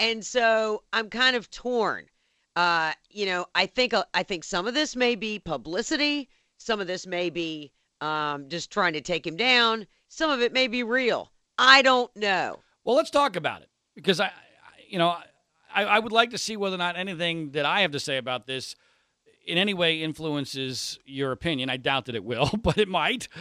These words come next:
Speaker 2: Uh, because, again, I think I come at this from a, from an interesting perspective because of that whole Penn State experience.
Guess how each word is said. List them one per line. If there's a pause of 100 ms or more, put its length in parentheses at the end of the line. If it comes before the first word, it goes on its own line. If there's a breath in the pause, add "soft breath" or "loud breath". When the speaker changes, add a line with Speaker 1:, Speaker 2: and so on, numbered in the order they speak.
(280 loud breath)
Speaker 2:
Uh, (220)
because,
again,
I
think
I
come
at
this
from
a,
from
an (160)
interesting (340)
perspective
because
of
that
whole
Penn
State
experience.